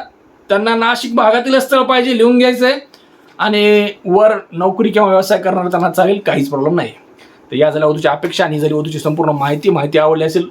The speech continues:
व्हिडिओ लाईक करा, शेअर करा आणि चॅनलला पण सबस्क्राईब करायला विसरू नका. आणि हो, पीडीएफ पुस्तिका जर डाउनलोड केलं नसेल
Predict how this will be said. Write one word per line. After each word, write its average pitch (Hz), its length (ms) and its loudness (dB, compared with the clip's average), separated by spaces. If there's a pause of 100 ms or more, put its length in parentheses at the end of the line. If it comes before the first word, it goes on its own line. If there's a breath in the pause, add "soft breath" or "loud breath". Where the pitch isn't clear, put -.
(120)
व्हिडिओ 151 240 0
लाईक 156 200 0
करा, 160 120 0
शेअर 156 160 -2
करा 165 160 0
आणि 151 160 -2
चॅनलला 156 240 0
पण 151 120 -4
सबस्क्राईब 147 400 -4
करायला 143 320 -2 (420 soft breath)
विसरू 160 320 -2
नका. 180 300 0 (120)
आणि 165 180 0
हो, 190 280 4
पीडीएफ 214 440 0
पुस्तिका 202 460 -2 (420 soft breath)
जर 175 80 2
डाउनलोड 175 360 4
केलं 233 180 2
नसेल 220 280 0